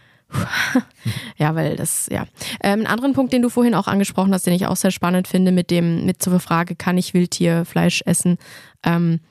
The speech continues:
mit den Schrotkugeln im Hase. Ähm, also ich hab auch schon gesehen, dass nach Jagden Tiere,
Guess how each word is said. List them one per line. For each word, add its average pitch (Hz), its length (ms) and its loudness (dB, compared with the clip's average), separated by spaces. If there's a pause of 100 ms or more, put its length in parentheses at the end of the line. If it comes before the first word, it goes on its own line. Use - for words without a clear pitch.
(600)
mit 190 180 2
den 190 100 4
Schrotkugeln 202 640 2
im 180 220 0
Hase. 175 440 0 (540)
Ähm, 180 480 4 (480)
also 196 220 2
ich - 280 -2
hab 202 120 2 (180)
auch 190 160 0
schon 196 300 0
gesehen, 196 480 2
dass 190 220 -2
nach 196 240 0
Jagden 185 560 -2
Tiere, 180 500 2